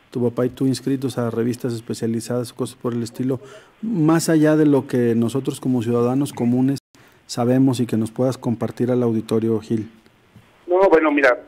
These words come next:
Speaker 2: este, pues es un fenómeno natural, este, lo que ustedes ya saben es también lo que yo sé, ¿no? Este, el, la luna se interpone entre,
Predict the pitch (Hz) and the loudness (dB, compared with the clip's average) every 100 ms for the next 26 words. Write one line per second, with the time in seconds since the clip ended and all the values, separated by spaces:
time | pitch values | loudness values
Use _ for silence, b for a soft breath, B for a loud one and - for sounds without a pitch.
0 | - 123 120 - 123 123 127 151 185 175 | -4 -2 -2 -2 -4 -4 -8 -8 -8 -2
1 | 185 185 190 170 127 92 _ _ _ _ | 0 2 2 0 -2 -6 _ _ _ _
2 | _ _ - 127 117 _ 131 131 143 156 | _ _ -16 -14 -14 _ 0 4 4 2
3 | 151 - - - _ 113 107 98 - - | -4 -8 -16 -18 _ -6 -6 -8 -16 -20
4 | - 107 110 - - 139 143 143 139 143 | -10 -4 -4 -2 0 2 2 2 2 2
5 | 139 b b b _ 127 - 135 139 135 | -2 b b b _ -2 0 0 0 -2
6 | - 120 131 131 113 113 117 127 117 - | -2 -4 -4 -2 -2 -2 -4 -2 -4 -6
7 | 117 120 110 110 120 107 117 139 151 147 | -8 -8 -8 -8 -4 -2 0 -2 -6 -6
8 | 120 117 - 127 131 127 113 104 | -8 -8 -6 -4 -4 -6 -4 -4